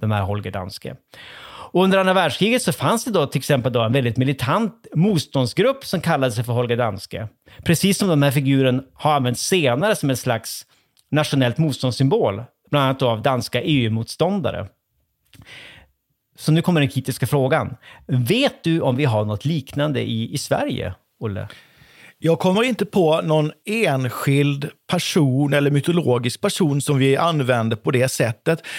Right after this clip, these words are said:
Speaker 2: Det enda jag kommer på, det är en, eh, lokal myt från, eh, Västergötland som, eh, handlar om, de kallas för Ollebergs ryttare.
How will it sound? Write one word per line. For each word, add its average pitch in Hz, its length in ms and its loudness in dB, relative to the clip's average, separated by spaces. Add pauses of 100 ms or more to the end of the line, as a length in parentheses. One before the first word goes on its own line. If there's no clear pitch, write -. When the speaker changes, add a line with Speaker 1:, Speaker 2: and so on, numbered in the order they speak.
(160)
Speaker 2:
Det - 120 0
enda 185 280 4
jag 185 120 2
kommer 180 220 2
på, 135 300 2
det 147 60 2
är 175 280 2
en, 143 360 2
eh, 135 160 2
lokal 165 760 2
myt 135 460 2
från, 135 460 0
eh, 127 300 2
Västergötland 117 1300 -2 (440)
som, 160 400 0
eh, 151 240 2 (320)
handlar 156 500 0
om, 147 280 0
de 143 140 -4
kallas 185 320 0
för - 240 -4
Ollebergs 131 1000 0
ryttare. 180 760 -2